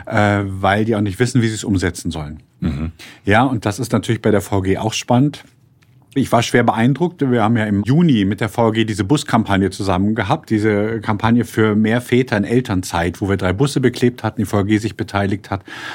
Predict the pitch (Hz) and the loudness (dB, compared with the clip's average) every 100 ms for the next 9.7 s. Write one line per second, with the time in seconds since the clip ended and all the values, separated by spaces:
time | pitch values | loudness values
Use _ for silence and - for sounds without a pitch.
0 | - 107 104 113 113 120 110 - 123 120 | -4 0 4 4 2 0 0 2 2 4
1 | 101 110 95 107 - - 78 - _ - | 0 0 0 0 -2 -8 -8 -10 _ -10
2 | 92 101 98 98 - 101 101 98 95 95 | -2 2 2 0 0 0 2 0 0 2
3 | 104 160 - - - 131 - 117 123 107 | 2 0 -4 -14 -12 -6 2 4 4 2
4 | 113 131 127 110 - 85 - 90 85 92 | 0 2 2 2 0 -4 0 -2 0 -2
5 | - 95 101 95 98 123 131 123 98 107 | 0 2 4 2 2 2 2 -2 -4 -4
6 | - 104 117 - 123 120 104 123 113 131 | 0 0 0 -2 -2 -2 2 0 2 0
7 | - - 151 101 101 107 120 113 127 123 | 0 0 2 4 2 0 0 0 -2 -2
8 | 107 110 95 107 151 151 131 135 139 147 | 0 2 2 0 -2 -2 -2 -4 -4 -2
9 | 139 123 - 92 90 151 | 0 0 0 0 2 0